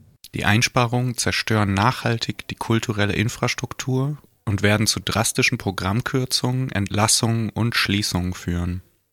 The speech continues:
Vielfalt, Exzellenz, Resilienz und gesellschaftlicher Zusammenhalt stehen auf dem Spiel."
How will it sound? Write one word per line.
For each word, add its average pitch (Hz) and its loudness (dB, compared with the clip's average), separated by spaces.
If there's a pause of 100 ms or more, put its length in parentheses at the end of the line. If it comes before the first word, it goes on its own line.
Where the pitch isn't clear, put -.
(200)
Vielfalt, 120 0
Exzellenz, - 0 (160)
Resilienz 107 0
und 92 -4
gesellschaftlicher 104 0
Zusammenhalt 101 0
stehen 95 0
auf - -4
dem 90 -6
Spiel." 82 -4